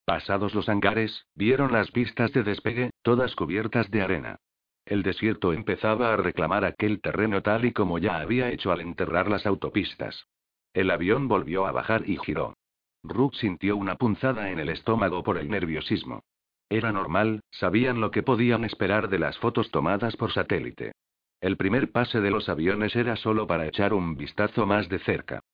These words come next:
"Apártate", le dijo Neucombe, puede que pensando en el fuego y la metralla si se estrellaba.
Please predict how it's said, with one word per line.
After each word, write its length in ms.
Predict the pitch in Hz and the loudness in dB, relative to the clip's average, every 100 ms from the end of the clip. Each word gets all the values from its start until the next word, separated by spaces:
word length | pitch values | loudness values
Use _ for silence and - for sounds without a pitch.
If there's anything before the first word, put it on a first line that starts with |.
| _ _ _ | _ _ _
"Apártate", 560 | - 101 113 120 104 117 | 0 2 2 2 0 0
le 100 | 90 | 0
dijo 300 | 107 123 123 | 0 0 0
Neucombe, 640 | 104 80 117 139 127 110 - _ | 2 2 2 2 2 0 -4 _
puede 320 | 110 117 123 | 2 4 2
que 100 | 98 | 0
pensando 540 | 85 87 - 135 127 | 0 0 2 4 4
en 80 | 113 | 2
el 160 | 95 80 | -2 -4
fuego 340 | - 92 113 | 0 0 2
y 40 | 107 | 0
la 100 | 95 | 0
metralla 520 | 92 95 101 117 110 | -2 0 0 0 -2
si 140 | 107 107 | -4 -4
se 180 | 98 | -2
estrellaba. 540 | 82 - 98 90 67 | -2 0 0 -2 -4